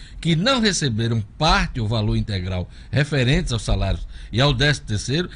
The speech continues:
não terá esses valores computados para fins de declaração do imposto de renda esse ano", fecha aspas. Olha, não é o que consta nos informes de rendimentos dos servidores em mãos do portal no minuto ponto com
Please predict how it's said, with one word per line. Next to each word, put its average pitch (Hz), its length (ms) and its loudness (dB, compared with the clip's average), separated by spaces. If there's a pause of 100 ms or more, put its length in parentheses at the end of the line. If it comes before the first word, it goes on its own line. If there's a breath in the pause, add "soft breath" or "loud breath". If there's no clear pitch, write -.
(100)
não 240 300 2
terá 190 380 2
esses 156 220 -2
valores 135 360 0
computados 147 760 -4 (400 loud breath)
para 185 240 2
fins 147 280 0
de 147 80 0
declaração 123 720 0
do 131 80 -4
imposto 131 380 -4
de 120 80 -2
renda 95 320 -2
esse 113 240 -6
ano", 117 180 -2
fecha 120 400 -4
aspas. - 460 -8 (1000 loud breath)
Olha, 107 400 2 (540)
não 165 460 2
é 190 340 6
o 233 80 0
que 180 160 -6
consta 202 680 2
nos 156 240 -2
informes 160 680 0
de 117 80 -4
rendimentos 117 680 0
dos 120 100 -12
servidores 113 720 -2 (560 loud breath)
em 147 260 4
mãos 214 380 2
do 151 120 -4
portal 123 420 0
no 127 160 0
minuto 139 380 -2
ponto 117 260 -6
com 160 420 -4